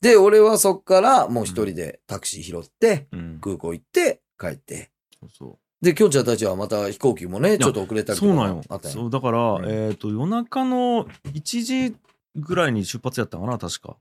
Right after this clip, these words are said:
Speaker 2: 元々の予定が。
Speaker 1: うん、うん。
Speaker 2: それが二時間遅れて三時とかになってさ。
Speaker 1: うん。
Speaker 2: で、ラウンジで待っちょこうとか言ったら、またさらに遅れて四時とかになってさ。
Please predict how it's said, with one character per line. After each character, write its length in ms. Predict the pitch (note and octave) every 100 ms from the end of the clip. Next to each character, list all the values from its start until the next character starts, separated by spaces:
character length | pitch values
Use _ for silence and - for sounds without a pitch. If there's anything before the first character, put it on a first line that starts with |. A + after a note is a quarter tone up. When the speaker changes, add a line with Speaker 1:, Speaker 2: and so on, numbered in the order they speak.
| -
Speaker 2:
元 200 | G2+ G#2
々 200 | G2+ G2+
の 100 | G2
予 60 |
定 140 | F#2+ F#2+
が。 260 | F#2 - -
Speaker 1:
う 80 | F2
ん、 40 |
う 20 |
ん。 40 | C3+
Speaker 2:
そ 120 | F#3
れ 80 | G#3
が 80 |
二 100 | D3+
時 120 | F3+ G3+
間 140 | C3+
遅 140 | A#2
れ 80 | A2+
て 60 | F2+
三 240 | - E3
時 100 | B2
と 100 | G2
か 60 | F#2+
に 60 |
な 60 | F2+
っ 20 |
て 100 | -
さ。 180 | - - - _
Speaker 1:
う 60 | E2
ん。 180 | E2+ C#2+
Speaker 2:
で、 120 | C3
ラ 100 | A2+
ウ 120 | C#3+
ン 40 |
ジ 80 | D#3+
で 80 | D#3
待 120 | C#3+
っ 40 | C#3
ち 60 |
ょ 40 | D3+
こ 140 | D3+
う 60 | C#3+
と 80 |
か 100 | C#3
言 80 | A2
っ 40 | G#2
た 100 | G2
ら、 60 |
ま 120 | G2
た 80 | A#2+
さ 120 | D3+
ら 80 | E3+
に 80 | A#2+
遅 140 | G2+ G2+
れ 60 |
て 80 | G2+
四 120 | G#2+
時 100 | G#2
と 80 | G2
か 80 | E2
に 60 |
な 60 | D#2+
っ 40 |
て 80 | -
さ。 120 | -